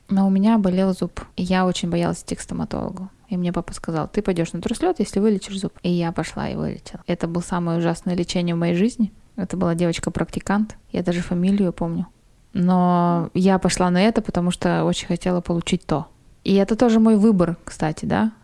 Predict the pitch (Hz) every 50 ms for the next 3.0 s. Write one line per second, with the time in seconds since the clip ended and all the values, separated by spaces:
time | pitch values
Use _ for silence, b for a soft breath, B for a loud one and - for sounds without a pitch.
0 | _ _ _ - 180 185 185 185 180 175 185 - - - 180 180 175 - - 226
1 | 302 349 339 - - - 190 190 180 185 180 180 185 180 175 175 170 175 170 -
2 | - 175 170 - 170 165 165 165 175 170 170 - - 175 170 220 294 320 330 302